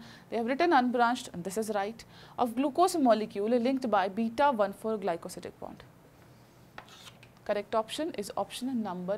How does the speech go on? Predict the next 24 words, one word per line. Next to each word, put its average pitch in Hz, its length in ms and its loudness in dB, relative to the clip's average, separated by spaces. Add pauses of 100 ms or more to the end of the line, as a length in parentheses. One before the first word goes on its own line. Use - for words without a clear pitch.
D. 190 240 -4 (160)
That 190 240 -4
means 285 240 0
for 254 100 0
the 208 120 -2
ninth, 208 460 -2
the 196 80 -2
option 226 460 -4
number 180 260 -4
D 196 360 -8
is 202 160 -6
a - 20 -6
correct - 340 -8
option. - 280 -12 (1900)
Let's 349 220 6
look 320 180 2
at 349 180 0 (260)
the 226 300 6
next - 420 0
question. 349 480 2 (840)
Match 269 360 6
the 370 180 0
following 208 540 0
columns. 180 640 -8